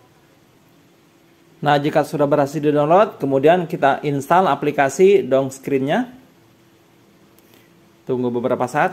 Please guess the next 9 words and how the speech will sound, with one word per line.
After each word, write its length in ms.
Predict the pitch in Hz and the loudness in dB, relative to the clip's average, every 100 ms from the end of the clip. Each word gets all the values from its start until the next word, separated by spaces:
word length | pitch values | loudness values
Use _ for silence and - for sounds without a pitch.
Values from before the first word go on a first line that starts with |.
| 156 | -4
hingga 320 | 165 175 190 | -2 0 0
penginstalan 640 | 156 156 - 151 160 165 | -2 -8 -2 2 2 0
selesai. 640 | 156 127 120 123 107 101 107 - _ - | -4 -6 -4 -4 -4 -6 -10 -20 _ -6
Lalu 260 | 120 131 180 180 | -2 0 0 0
kita 160 | 151 135 | -2 -4
buka. 400 | 123 113 87 - _ _ _ _ _ _ _ _ _ _ _ _ _ _ _ _ _ _ _ _ _ _ _ _ _ _ _ _ _ - | -2 -2 -4 -6 _ _ _ _ _ _ _ _ _ _ _ _ _ _ _ _ _ _ _ _ _ _ _ _ _ _ _ _ _ -12
Lalu 220 | 107 123 143 | -6 -4 -2
pilih 240 | 139 131 131 | 0 0 0
oke. 320 | 127 165 214 | 0 0 -2